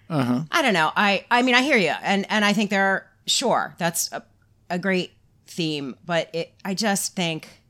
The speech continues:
Speaker 2: you know, Mad Men has done themes like this so elegantly.
Speaker 1: Yeah.
Speaker 2: And I think this was a lot,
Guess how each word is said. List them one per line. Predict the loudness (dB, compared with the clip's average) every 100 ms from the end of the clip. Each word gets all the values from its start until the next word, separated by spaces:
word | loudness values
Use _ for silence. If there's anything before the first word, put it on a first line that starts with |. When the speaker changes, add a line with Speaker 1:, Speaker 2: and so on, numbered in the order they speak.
| _
Speaker 2:
you | 0
know, | 2
Mad | 4 2
Men | 2 0
has | 0 -2
done | -2 0 -2 -6 _
themes | -4 0 0 -2 -4
like | -4 -4
this | -6 -2
so | -2 -2 -2 -4 -2
elegantly. | -4 -4 -6 -8 -8 -8 -10 _ _ _ _ _ 0
Speaker 1:
Yeah. | 2 2 -4 _ _
Speaker 2:
And | -2 0 2 2
I | 2
think | 2 4
this | 2 4
was | 2
a |
lot, | 2 4 4